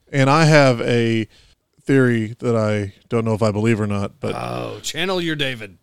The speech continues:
Speaker 1: I'm assuming that Freddie got that job because little Tina was pregnant with little Freddie,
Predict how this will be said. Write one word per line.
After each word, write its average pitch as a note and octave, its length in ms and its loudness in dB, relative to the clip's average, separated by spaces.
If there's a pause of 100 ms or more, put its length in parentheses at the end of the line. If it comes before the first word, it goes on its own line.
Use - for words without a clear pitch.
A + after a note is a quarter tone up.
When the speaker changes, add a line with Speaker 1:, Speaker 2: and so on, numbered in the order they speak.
(140)
Speaker 1:
I'm C3+ 180 0
assuming C3 760 4
that A2+ 200 0
Freddie C3+ 280 4
got A#2+ 200 4
that G#2+ 140 0
job A2+ 460 2
because G#2+ 540 0 (560)
little B2+ 220 2
Tina A2 540 0 (180)
was A2+ 200 -6
pregnant A#2 500 0
with G2+ 320 -8 (380)
little A#2+ 200 0
Freddie, G#2+ 460 0